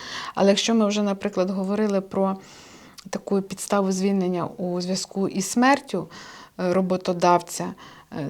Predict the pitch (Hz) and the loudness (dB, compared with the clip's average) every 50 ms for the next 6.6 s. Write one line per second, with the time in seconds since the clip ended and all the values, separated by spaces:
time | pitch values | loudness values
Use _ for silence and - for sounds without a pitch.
0 | - - - 226 233 240 226 233 233 226 208 214 214 - 233 220 208 220 208 214 | -6 -2 0 2 4 4 4 4 2 0 0 0 0 2 2 2 2 2 2 2
1 | 220 214 - - 214 220 220 220 - 233 214 202 202 202 196 190 185 190 202 196 | 0 -2 0 2 2 2 2 2 0 0 0 2 2 2 2 2 0 0 -2 -2
2 | 190 190 190 - - - - 165 160 143 - - - - - - - - - - | -2 -4 -4 -6 -6 -6 -6 -4 -4 -4 -6 -8 -10 -12 -14 -16 -18 -14 -8 -2
3 | - - 254 262 262 240 220 208 220 220 220 226 240 233 226 226 - 226 214 214 | 4 6 10 10 10 10 8 8 6 6 6 8 6 6 6 4 0 -4 -4 -2
4 | 208 214 214 220 - 233 226 226 220 220 - 214 - - - 226 233 233 214 190 | 2 2 2 2 2 2 4 4 4 2 0 -6 -6 -2 0 2 4 4 4 2
5 | - - - 196 196 196 196 190 190 - - - 240 254 262 262 - - 196 180 | 0 0 -2 0 2 2 2 2 0 -2 0 4 6 6 6 4 2 -2 0 2
6 | 175 175 170 175 175 175 170 170 175 180 180 185 | 2 2 0 0 -2 -2 -4 -4 -4 -4 -4 -6